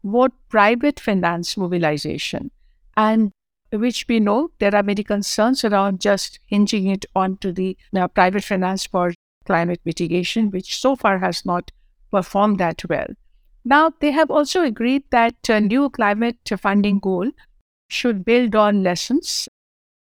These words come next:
from the current, uh, climate finance target. And at this moment, if they're asking to work out all the details on what constitutes a new finance goal.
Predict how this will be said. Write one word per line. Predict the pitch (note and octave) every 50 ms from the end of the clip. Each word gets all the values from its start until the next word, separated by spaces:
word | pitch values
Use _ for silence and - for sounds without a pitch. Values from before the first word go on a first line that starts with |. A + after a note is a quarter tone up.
| _ _ -
from | - - G#3+ F#3 F#3 F3+
the | - F#3+
current, | - - F3 F3+ G#3 A3+ G#3+ - - - - _ _ _
uh, | - G3+
climate | F#3+ - G3 F3+ F3+ F#3+ G3 -
finance | - G3 F3+ F3+ F3+ F#3 F#3 - -
target. | - E3+ D#3 D#3 - - A#3 D#4+ - - _ _ _ _ _ _ _ _ -
And | C4+ C#4+ D4 C#4+ - _
at | - A#3+ C4 A3+ G#3+
this | - F4+ F4+ - -
moment, | - A#3+ A#3+ A#3+ B3 D4 F4+ F4 - _ _ _ _
if | A3+ A3+ A#3+ - -
they're | G3 B3 B3+ B3 - -
asking | G#3 A3 A3+ - - - C#4+ C#4 C4+ - _
to | - A3
work | F#3 G#3+ A#3 A#3+ A#3+ - B3
out | A#3 A3+ A#3+ A#3 - -
all | G#3 G3+ G3
the | F#3 G3+ F#3
details | - A3+ B3 A#3+ A#3+ - F#3+ D#3 - - - - - _ _ _ _ _ _
on | G#3+ A3 A3+ A3 F#3+
what | G3+ A3+ B3+ B3+ - - -
constitutes | - G#3 G#3+ A3+ - - - - - - A#3+ A3 A3+ A3 - -
a | A#3 G3
new | F#3+ G3 G3
finance | G3 - G3+ F3+ F3 E3+ E3 E3 E3+ E3 -
goal. | - D#3+ - E3 - -